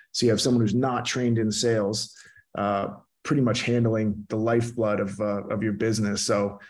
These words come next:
um, we hired an in-house, um, s-, uh, s-, uh, customer success manager who does only, all they do is tours and sales and follow-ups and focus on retention. So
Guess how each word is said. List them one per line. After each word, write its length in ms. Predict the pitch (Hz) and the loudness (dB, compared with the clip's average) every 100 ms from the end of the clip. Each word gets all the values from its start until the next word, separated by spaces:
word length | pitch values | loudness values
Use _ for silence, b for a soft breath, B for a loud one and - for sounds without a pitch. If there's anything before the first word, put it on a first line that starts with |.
| B B - | B B -4
um, 420 | 98 98 95 - | -2 0 -2 0
we 100 | 120 | 2
hired 400 | 113 120 113 113 | 2 2 4 4
an 180 | 110 104 | 2 0
in-house, 760 | 123 120 120 110 - - - - | 0 2 2 0 -2 -6 -10 -10
um, 480 | 110 107 104 104 101 98 - _ - - - | -6 -4 -2 -2 -2 -8 -20 _ -14 -12 -10
s-, 180 | - - | -4 0
uh, 180 | 110 | 0
s-, 280 | 101 - - | 0 -4 -2
uh, 240 | - - - _ | -2 -2 -6 _
customer 360 | - 117 123 107 | 0 2 2 0
success 580 | 104 - 120 113 - 113 | 0 0 2 2 0 -2
manager 460 | 101 101 98 98 | 0 0 0 -2
who 220 | 98 113 | 0 0
does 460 | 107 107 104 - - _ _ - | 2 2 0 -4 -16 _ _ -2
only, 280 | 127 131 | 0 0
all 180 | 120 120 | 2 4
they 120 | 123 | 4
do 160 | 117 117 | 4 2
is 120 | 104 | 0
tours 380 | - 113 110 104 | -4 -2 -2 -2
and 100 | 104 | -2
sales 380 | 113 110 107 104 | 0 2 2 0
and 160 | 98 98 B B _ | -4 -8 B B _
follow-ups 520 | - 107 113 110 107 98 | -2 2 4 4 2 -2
and 120 | 101 | -2
focus 300 | 104 104 104 | 0 0 0
on 120 | 104 | 0
retention. 560 | 98 107 110 123 139 139 B B B B | 0 -2 -2 -2 -4 -6 B B B B
So 340 | - 117 104 | 2 4 4